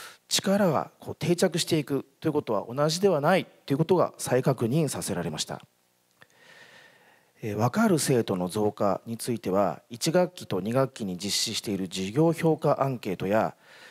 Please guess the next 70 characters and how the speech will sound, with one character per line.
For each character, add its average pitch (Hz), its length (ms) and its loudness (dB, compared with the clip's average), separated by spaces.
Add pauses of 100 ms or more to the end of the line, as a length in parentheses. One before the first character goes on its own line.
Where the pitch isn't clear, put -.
(140)
え 101 180 -8
ー、 - 20 -8
毎 135 160 0
年 139 260 0
十 139 180 0
二 175 100 0
月 135 220 0
に 101 60 -6
行 95 180 -8
う 90 200 -2
学 98 220 -4
校 139 140 0
評 139 180 0
価 135 140 2
ア 127 40 2
ン 113 80 -2
ケ 98 140 -4
ー - 20 -4
ト 85 120 -6
で、 80 200 -6 (200)
授 165 180 0
業 147 160 6
に 104 120 -4
つ - 180 -4
い 98 60 0
て、 - 280 -6 (500)
え 104 200 -10
ー、 - 20 -16
先 175 240 0
生 190 240 4
の、 131 240 2 (340)
先 165 200 2
生 180 80 6
は 123 60 4
勉 135 220 2
強 196 140 4
が 180 100 2
わ 165 140 4
か 240 160 2
る 202 60 2
よ 135 100 4
う 107 60 2
に 90 120 0
教 127 160 2
え 117 60 2
て 117 100 0
く 120 120 -4
れ 120 120 4
る 131 220 2 (160)
な 131 180 2
ど 95 220 2 (200)
と 131 80 0
い 131 100 4
う 131 60 4
設 127 280 0
問 131 220 2
を、 135 200 2 (440)
で、 107 500 0
え 101 60 -6
ー、 - 20 -8
す - 240 0
べ 220 100 4
て - 380 -2 (140)
こ 107 140 -4
う 110 60 -4
良 160 140 6
い 123 120 0 (420)
と 185 120 6
い 175 100 0
う 180 200 2